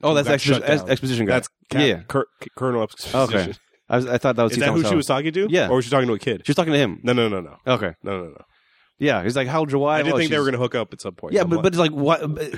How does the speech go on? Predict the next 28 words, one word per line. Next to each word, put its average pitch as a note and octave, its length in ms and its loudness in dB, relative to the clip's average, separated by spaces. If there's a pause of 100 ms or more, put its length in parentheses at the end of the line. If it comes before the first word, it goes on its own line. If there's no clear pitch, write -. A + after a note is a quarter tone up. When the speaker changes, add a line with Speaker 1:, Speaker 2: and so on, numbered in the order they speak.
(140)
Speaker 1:
The D3 60 2
wife D3 240 -2
died? F3+ 300 0
Did D#3+ 80 2
I D3+ 40 2
miss D#3+ 160 0
that F3 120 -2
part F3 160 0
also? F3+ 320 0
I - 20 -2
just, D#3+ 240 -10 (400)
this, G3+ 220 -2 (160)
the, - 180 -6 (540)
I, F3+ 180 2
I, F3 260 0
this E3 200 0
movie A3 180 2
did F3 140 2
not D#3 340 2
do D#3 80 4
a - 20 2
very D3+ 140 4
good C#3 120 0
job C3+ 120 2
of A#2 60 -4
holding B2 180 4
my A2+ 60 6
attention. G2 380 0